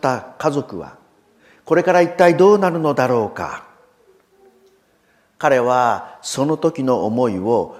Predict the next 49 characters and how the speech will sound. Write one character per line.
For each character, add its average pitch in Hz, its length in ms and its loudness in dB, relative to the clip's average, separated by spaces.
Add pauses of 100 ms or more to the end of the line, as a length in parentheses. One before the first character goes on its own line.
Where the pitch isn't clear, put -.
(120)
次 156 280 -6
の 196 160 -4
よ 123 220 -4
う 95 60 -6
に 113 320 -8 (160)
書 107 100 -10
き 113 120 -10
残 104 220 -6
し - 100 -12
て 82 120 -8
い 78 80 -10
ま 80 140 -16
す。 - 220 -16 (2500)
妻 226 440 2
と - 440 -2 (260)
気 - 160 -4
の 185 160 4
毒 185 240 4
な 139 140 4
子 143 100 -4
供 156 220 2
た 147 160 -2
ち - 200 -14
と - 540 -6
別 117 300 2
れ 147 140 4
て 117 160 -4
い 98 80 -4
る 110 100 -8
と、 76 300 -14 (1200)
肉 160 280 0
が - 460 0
骨 185 280 0
か 151 120 0
ら 110 340 -4 (200)
引 - 140 -18
き - 60 -10
裂 180 260 -2
か 185 120 0
れ 202 140 0
る 190 120 0
よ 156 200 2
う 135 40 -2
な 135 180 0
思 131 240 -2
い 117 100 -4
が 113 100 -8
す - 220 -16
る。 80 140 -16